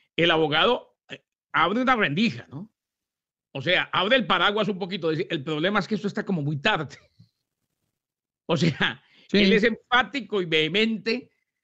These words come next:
Speaker 2: Sí.
Speaker 1: y prácticamente asegura que la fifa tiene que fallar a favor de Chile porque está muy clara la evidencia. Pero al final dice, "Eso sí, eh, estamos tarde,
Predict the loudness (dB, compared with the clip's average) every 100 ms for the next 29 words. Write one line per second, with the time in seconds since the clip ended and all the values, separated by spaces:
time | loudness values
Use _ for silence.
0 | -2 0 0 -2 -6 -2 0 0 0 0
1 | 0 0 0 0 0 0 0 0 0 -4
2 | 0 -2 0 0 0 0 -4 0 2 2
3 | -2 -8 _ _ _ _ -2 0 2 0
4 | 0 -2 -4 -2 -2 0 0 2 0 -2
5 | _ _ -8 -6 -4 -2 -2 -2 -4 0
6 | 0 0 2 2 2 0 0 0 -2 -6
7 | -12 -18 _ _ _ _ _ _ _ -2
8 | 0 2 0 -2 -2 -2 -2 -2 -4 -12
9 | -12 -8 -2 0 2 2 0 -8 _ _
10 | _ -12 -10 -8 -2 0 2 2 2 0
11 | -8